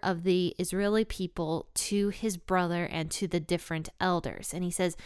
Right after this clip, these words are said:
"Whoever is, needs judged for some sort of dispute can go to you guys because I'm gonna be up on this mountain with God for a while here. And so I'm gonna be gone. So you guys handle the Israeli people and I will be back down once God is done with me," basically.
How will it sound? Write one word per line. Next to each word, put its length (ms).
"Whoever 560
is, 320
needs 400
judged 600
for 380
some 200
sort 180
of 60
dispute 920
can 200
go 140
to 60
you 220
guys 400
because 220
I'm 160
gonna 120
be 140
up 140
on 100
this 160
mountain 240
with 160
God 340
for 220
a 80
while 300
here. 480
And 180
so 120
I'm 100
gonna 140
be 100
gone. 600
So 160
you 220
guys 320
handle 520
the 320
Israeli 480
people 540
and 140
I 100
will 140
be 140
back 400
down 540
once 260
God 220
is 120
done 200
with 200
me," 100
basically. 560